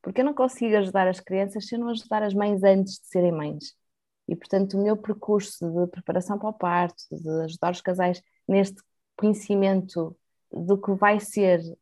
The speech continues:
a vida a seguir e viverem a experiência de parto o mais positiva possível, eh, começou a ser o meu foco, sem dúvida, porque eu percebi que é aqui, nesta, neste percurso,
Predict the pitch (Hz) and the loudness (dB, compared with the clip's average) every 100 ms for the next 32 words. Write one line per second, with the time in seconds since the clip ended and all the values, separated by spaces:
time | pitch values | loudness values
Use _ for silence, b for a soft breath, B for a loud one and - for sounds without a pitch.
0 | - 165 185 185 175 170 - 170 165 - | -8 -6 -4 -2 0 -2 -4 -2 -2 -4
1 | _ _ _ _ 214 202 220 214 196 220 | _ _ _ _ 2 4 4 4 4 2
2 | 214 202 196 196 - 190 190 185 180 - | 2 0 -2 -4 -6 -4 -2 -4 -4 -4
3 | 170 165 180 180 185 190 - 180 180 175 | -4 -4 -4 -4 -4 -6 -4 -4 -4 -4
4 | 175 - 180 190 202 202 _ _ _ _ | -6 -6 -2 -2 -4 -8 _ _ _ _
5 | - 180 180 175 175 196 185 196 196 190 | 0 4 6 4 2 -2 -2 -2 -4 -2
6 | 190 190 175 170 - 170 170 170 170 170 | -2 0 -2 -2 -6 -6 -4 -2 -2 -4
7 | - 170 - - 170 170 170 - 185 185 | -6 -10 -10 -6 -4 -4 -6 -6 -4 -2
8 | 190 190 190 - 208 190 170 170 - 175 | 2 0 0 -2 0 0 -2 -6 -6 -4
9 | 160 - 175 175 - - 160 - - - | -4 -2 -2 -2 -6 -6 -6 -6 -16 -2
10 | 202 196 - 220 233 | -2 -2 -8 -8 -8